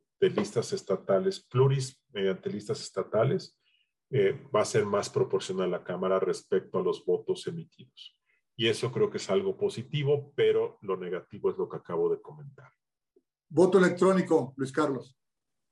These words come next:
Speaker 1: Voto electrónico a mí me gusta, voto electrónico presencial. Me gusta, me
Speaker 2: Voto
Speaker 1: parece
Speaker 2: electrónico
Speaker 1: que
Speaker 2: presencial. Ok.
Speaker 1: Sí, sí, sí, porque a distancia, que es como in-, en internet, desde tu casa, eso no me gusta.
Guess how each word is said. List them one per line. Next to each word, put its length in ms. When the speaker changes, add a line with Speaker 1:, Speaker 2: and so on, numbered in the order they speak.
Speaker 1:
Voto 240
electrónico 640
a 80
mí 120
me 160
gusta, 500
voto 260
electrónico 680
presencial. 720
Me 120
gusta, 720
me 140
Speaker 2:
Voto 60
Speaker 1:
parece 220
Speaker 2:
electrónico 340
Speaker 1:
que 60
Speaker 2:
presencial. 580
Ok. 160
Speaker 1:
Sí, 140
sí, 180
sí, 180
porque 300
a 40
distancia, 880
que 120
es 100
como 340
in-, 160
en 140
internet, 560
desde 220
tu 160
casa, 260
eso 200
no 140
me 120
gusta. 280